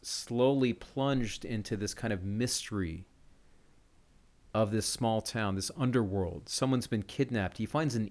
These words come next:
ear in a field. And he brings it to the police and is kind of curious, like,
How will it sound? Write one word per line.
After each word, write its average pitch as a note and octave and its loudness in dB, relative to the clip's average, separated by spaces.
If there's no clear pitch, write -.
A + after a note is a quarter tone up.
ear B2+ 2
in F#2+ -2
a F#2 0
field. - -6
And A#2+ 6
he A#2 8
brings B2 6
it A#2+ -4
to - -10
the A2 0
police A2+ -2
and G#2 0
is G2+ -4
kind B2 0
of G2+ -4
curious, A2+ 2
like, F#2 -4